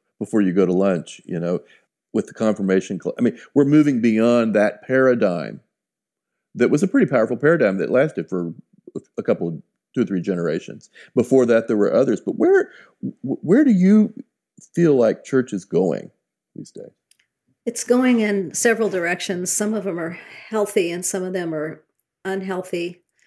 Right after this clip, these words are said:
Speaker 2: We're going to see more and more e-, emergence of experimental communities like Spring Forest, and by experimental, maybe experiential <laughs> would be a good word to use.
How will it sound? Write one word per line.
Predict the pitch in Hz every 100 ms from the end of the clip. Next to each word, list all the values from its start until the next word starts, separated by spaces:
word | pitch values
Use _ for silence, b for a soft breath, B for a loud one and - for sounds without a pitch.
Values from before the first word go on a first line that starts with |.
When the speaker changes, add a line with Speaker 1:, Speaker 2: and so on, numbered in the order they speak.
| _ _ _ _
Speaker 2:
We're | 202 214
going | 233 240
to | 233
see | - 208 196
more | 180 185
and | 190 185
more | 185 180 180 - _ _ _ _ _ _
e-, | 185 -
emergence | 196 196 185 196 202 202 180 -
of | - 175 160 156 156 _ - -
experimental | 160 - - 196 190 180 170
communities | 190 170 165 156 160 165 - - _ _ - _
like | 170 175 175
Spring | - 185 175
Forest, | - 165 156 - 175
and |
by | 165 170
experimental, | - - 185 160 170 165 165 165 b b b b b b b _ _
maybe | 185 170
experiential | 160 - 202 185 170 180 - 139 - _ -
<laughs> | -
would | 196
be | 196
a | 170
good | 165 160
word | 160 156
to | 156 165
use. | 156 156 -